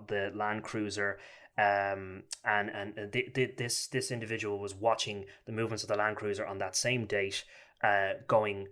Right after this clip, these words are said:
from the Clontarf area of Dublin, uh, and going, um, up north. And he was able to identify, uh, the driver of the vehicle as being Jonathan Dowdall.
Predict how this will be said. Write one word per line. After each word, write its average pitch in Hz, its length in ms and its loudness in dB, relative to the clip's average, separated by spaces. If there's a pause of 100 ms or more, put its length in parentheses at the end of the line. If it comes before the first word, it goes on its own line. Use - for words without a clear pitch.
(160)
from 98 540 0 (280)
the 98 280 -4
Clontarf 117 500 6
area 101 300 2
of 92 220 -6
Dublin, 98 380 -2 (340)
uh, 101 220 2
and 95 200 -6
going, 101 380 -2
um, 90 400 -6 (220)
up - 160 -2
north. 92 460 -4 (260)
And 98 320 -2
he 139 340 -2
was 117 320 -2
able 107 340 0
to 104 240 -4
identify, 101 720 -2 (460)
uh, 98 320 2 (120)
the 110 80 0
driver 113 380 6
of 101 40 -4
the 95 80 -10
vehicle 98 340 -2
as 92 100 -8
being 95 220 -4
Jonathan 95 420 -4
Dowdall. 92 440 -4